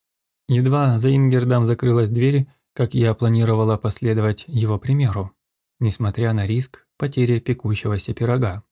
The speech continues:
Путь к отступлению мне перекрыл хвост Шайнеса, обвив гибким концом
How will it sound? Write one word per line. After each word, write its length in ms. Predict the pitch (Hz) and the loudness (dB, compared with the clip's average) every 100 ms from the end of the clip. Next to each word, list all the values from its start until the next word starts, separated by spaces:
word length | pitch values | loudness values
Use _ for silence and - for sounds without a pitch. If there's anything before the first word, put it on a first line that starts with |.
| _ _ _ _ _ - | _ _ _ _ _ -4
Путь 280 | 110 - - | -4 -4 -14
к 140 | - | -10
отступлению 760 | 123 - 127 131 143 131 113 101 | -8 -6 -4 0 2 2 2 -2
мне 260 | 123 110 107 | -2 0 0
перекрыл 480 | 107 107 - 120 | -2 -2 0 0
хвост 380 | 113 - 104 104 | -2 -2 -4 -4
Шайнеса, 640 | - 131 117 92 - 98 - _ _ | -2 0 0 -2 -4 -6 -6 _ _
обвив 500 | - 101 92 110 110 - | -2 -2 0 0 -2 -6
гибким 420 | 120 113 - 123 107 | -4 -4 -2 -2 0
концом 480 | 110 104 117 117 | -2 -2 -2 -2